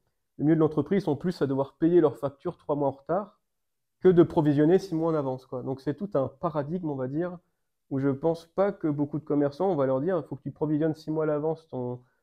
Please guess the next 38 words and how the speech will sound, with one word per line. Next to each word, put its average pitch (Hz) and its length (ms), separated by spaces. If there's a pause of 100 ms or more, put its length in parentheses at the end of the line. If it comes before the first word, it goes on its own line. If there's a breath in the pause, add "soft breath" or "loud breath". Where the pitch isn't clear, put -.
si 170 120
t-, - 140
par 165 140
exemple 175 100
un 156 80
boulanger 165 420
veut 151 120
payer 151 140
son 143 120
meunier, 143 320
il - 400
faut 143 100
qu'il 135 120
provisionne 151 600
six - 200
mois 165 300
à 147 80
l'avance, 147 500
euh, 127 440
ses, 123 220
euh, 123 560
ses 131 160
coûts 170 160
en, 139 120
en, 131 440
en - 40
farine. 123 380
Je - 1300
suis - 60
pas 165 100
sûr 180 220
que - 80
ça 156 160
va 143 140
rencontrer 143 480
beaucoup 147 240
de 139 40
personnes, 165 300